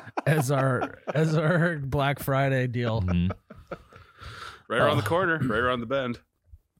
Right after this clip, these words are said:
Speaker 2: Yeah, we're very entrepreneurial on this podcast today.
Speaker 3: Yeah.
Speaker 1: And yeah, parental and entrepreneurial.
Speaker 2: Yeah.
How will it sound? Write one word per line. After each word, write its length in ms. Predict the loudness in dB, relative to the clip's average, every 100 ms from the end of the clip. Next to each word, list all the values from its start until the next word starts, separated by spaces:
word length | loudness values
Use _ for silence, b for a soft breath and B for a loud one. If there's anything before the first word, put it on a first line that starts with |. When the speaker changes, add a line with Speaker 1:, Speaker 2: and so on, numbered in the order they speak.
| -20 B B B B -6
Speaker 2:
Yeah, 440 | -2 0 0 0 -2
we're 80 | 0
very 220 | 2 2
entrepreneurial 720 | 0 -2 -2 0 2 2 2
on 180 | 2 0
this 220 | 0 -2
podcast 600 | -4 -4 -4 -2 -2 -2
today. 320 | -2 -2 -2 -4 -2
Speaker 3:
Yeah. 280 | 0 0 -2 -6
Speaker 1:
And 260 | -8 -10 -6
yeah, 180 | -6 -6
parental 580 | -4 -2 -2 -2 -2 0
and 200 | -4 -6
entrepreneurial. 840 | -8 -10 -12 -10 -6 -6 -8 -12 -18 -20 _
Speaker 2:
Yeah. 340 | -2 0 -2